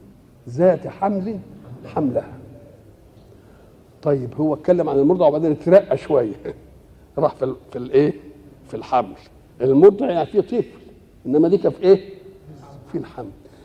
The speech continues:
الحمل الاستمساك به إيه؟ ده الاستمساك به دي غريزي تكويني، إن الرحم بمجرد ما يدخل فيه الشيء المخصب، النطفة المخصبة، يروح قافل. خلاص؟ "ونقر في الأرحام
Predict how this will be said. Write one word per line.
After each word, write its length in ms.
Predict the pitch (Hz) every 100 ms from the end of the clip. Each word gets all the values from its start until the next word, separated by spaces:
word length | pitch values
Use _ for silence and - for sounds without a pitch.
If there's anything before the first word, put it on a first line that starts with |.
| -
الحمل 420 | - - - 220 170 -
الاستمساك 600 | 160 151 - 180 - - -
به 100 | 185 151
إيه؟ 140 | 131 110 - - - -
ده 60 | 180
الاستمساك 520 | 185 - 196 247 -
به 60 |
دي 160 | 196 208
غريزي 440 | 165 160 185 135 113 - - - -
تكويني، 540 | - - - 220 175 117 170
إن 160 | 160
الرحم 380 | 160 151 165 131
بمجرد 580 | 139 147 147 185 143 135
ما 80 | 160
يدخل 320 | 208 208 156
فيه 260 | - 196 127
الشيء 260 | - 190
المخصب، 520 | 165 147 - 254 - 262 - - -
النطفة 280 | 160 202 165
المخصبة، 580 | 131 120 156 - 233 269 - - -
يروح 180 | 165 180
قافل. 340 | - 139 98 - - - - - _ _ _ _ _ _ - - -
خلاص؟ 440 | 127 214 - - - - - - - -
"ونقر 540 | 156 165 - 208 160
في 80 | 139
الأرحام 460 | 147 143 123 -